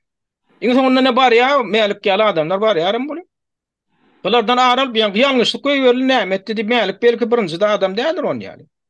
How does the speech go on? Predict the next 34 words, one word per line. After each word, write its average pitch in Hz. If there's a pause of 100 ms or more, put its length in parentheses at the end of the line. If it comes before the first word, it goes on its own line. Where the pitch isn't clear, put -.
(160)
Ýöne 165
biz 180
bilemdik 262
beýleki 165
maglumat 113
bar. - (1160)
Indi 247 (640)
ýanky 233
görüşüňiz 240
ýaly 269
şol 254
oglan 247
ýene 254
ýalan, 233
ýalan 240
sözle 208
otyrda, 165
şo 208
owaňyzdan 208
gelmeli 175
diýilen 143
ýaly 127
gurrun 151
edýär, 123
ýanky 120
ýaly -
maglumat 147
diýär -
da. 247 (680)
Awa, 117
indi 240 (460)
mälik 220
şo 247
taýda 240